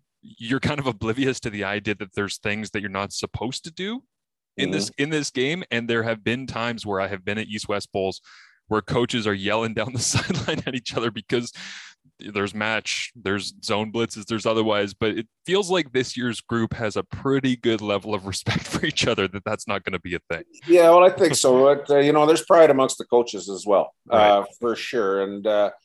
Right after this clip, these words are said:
Speaker 2: and, uh, again, they're kinda showcasing themselves. But it, it got to the point, I know a few years ago, and I haven't been involved for the last two or three. Well, we haven't had one for the last
Speaker 1: Right.
Speaker 2: two or three, but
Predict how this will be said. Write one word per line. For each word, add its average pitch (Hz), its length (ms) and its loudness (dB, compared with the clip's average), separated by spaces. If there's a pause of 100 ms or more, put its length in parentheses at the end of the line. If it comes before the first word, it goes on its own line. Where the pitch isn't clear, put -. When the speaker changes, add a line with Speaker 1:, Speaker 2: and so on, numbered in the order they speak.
(340)
Speaker 2:
and, 107 440 -4
uh, 107 320 2 (120)
again, 107 280 -2
they're 117 160 0
kinda 131 240 0
showcasing 104 720 -4
themselves. 95 520 4
But 120 180 2
it, 127 160 4
it 131 180 0
got 202 240 4
to - 80 -12
the 147 100 -2
point, 123 500 -2
I 107 120 0
know 117 200 4
a 110 60 4
few 110 220 -6
years 104 360 -4
ago, 101 220 0
and 95 80 0
I 95 80 -2
haven't 104 220 0
been 98 120 -4
involved 92 420 2
for 95 60 -6
the 92 60 0
last 92 300 -2
two 98 100 -4
or 92 60 -2
three. 92 200 -2
Well, 95 140 6
we 92 100 2
haven't 98 240 -4
had 123 200 0
one 95 180 -4
for - 80 -16
the 95 80 0
last 92 260 0
Speaker 1:
Right. 87 100 -8
Speaker 2:
two 101 60 -4
or 95 100 -4
three, 95 260 -6
but 101 260 -4